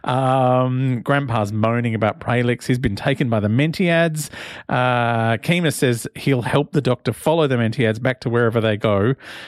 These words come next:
And the sister's like, "I'll come too." Um, K nine's gonna track them via their psycho-, psychospore. Oh, yuck. <laughs> Telekinetic poop. Ew. <laughs>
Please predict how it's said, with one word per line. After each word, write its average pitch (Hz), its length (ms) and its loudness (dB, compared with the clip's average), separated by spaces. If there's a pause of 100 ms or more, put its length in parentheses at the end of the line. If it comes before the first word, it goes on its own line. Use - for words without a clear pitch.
(120)
And 127 140 2
the 123 40 2
sister's 123 320 -4
like, 139 140 -2
"I'll 262 140 2
come 262 200 2
too." 247 300 2 (320)
Um, 147 1080 2 (720)
K 175 220 0
nine's 165 220 0
gonna 131 180 0
track - 300 -4
them 110 180 0
via 127 260 2
their 120 140 2
psycho-, 180 600 0
psychospore. 165 1200 2
Oh, 160 400 2
yuck. 147 800 -2 (180)
<laughs> - 20 -4 (180)
Telekinetic 185 720 0
poop. 208 460 0 (800)
Ew. 269 640 2
<laughs> - 60 -8